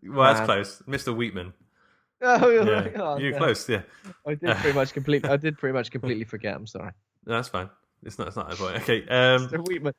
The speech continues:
Speaker 1: number
Speaker 2: Is
Speaker 1: three.
Speaker 2: he listening? Are you listening, Mister Wheatman?
Speaker 1: Interestingly, we, we sort of kept in touch with his son, Sam Wheatman, and, uh, I saw him in London a couple of years ago. Um, okay, number three.
Speaker 2: <laughs>
Speaker 1: Which ghost took the most time to apply the makeup to?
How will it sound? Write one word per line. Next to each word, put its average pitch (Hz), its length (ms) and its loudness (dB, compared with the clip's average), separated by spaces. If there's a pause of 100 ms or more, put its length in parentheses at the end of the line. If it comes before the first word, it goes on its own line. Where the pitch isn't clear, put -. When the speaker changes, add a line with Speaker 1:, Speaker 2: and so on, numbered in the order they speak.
(140)
Speaker 1:
number 147 160 0
Speaker 2:
Is 208 60 -2
Speaker 1:
three. 285 80 8
Speaker 2:
he 302 60 8
listening? 135 460 2 (140)
Are 226 60 2
you 247 100 0
listening, 247 340 2
Mister 156 240 -2
Wheatman? 143 440 0 (240)
Speaker 1:
Interestingly, 123 580 0
we, 101 200 -10
we 120 120 -8
sort 120 220 -4
of - 60 -8
kept 120 180 -6
in 107 40 -10
touch 107 200 -10
with 104 120 -10
his - 80 -12
son, 104 320 -8
Sam 110 280 -8
Wheatman, 98 340 -10 (120)
and, 98 180 -14
uh, 98 320 -6 (520)
I 113 140 -2
saw 113 220 -6
him 107 120 -6
in 98 280 -8
London 110 340 -10
a 104 160 -12 (180)
couple 120 180 -12
of - 20 -10
years 120 120 -10
ago. 104 160 -12 (520)
Um, 110 560 0 (120)
okay, 135 220 2
number 131 160 -6
three. 151 320 -4 (340)
Speaker 2:
<laughs> - 380 -10
Speaker 1:
Which - 560 -4
ghost 131 580 -6
took - 200 -12
the 120 80 -10
most 127 480 -8
time 110 220 -6
to 107 60 -10
apply 104 220 -6
the 101 80 -10
makeup 98 380 -12
to? 98 180 -14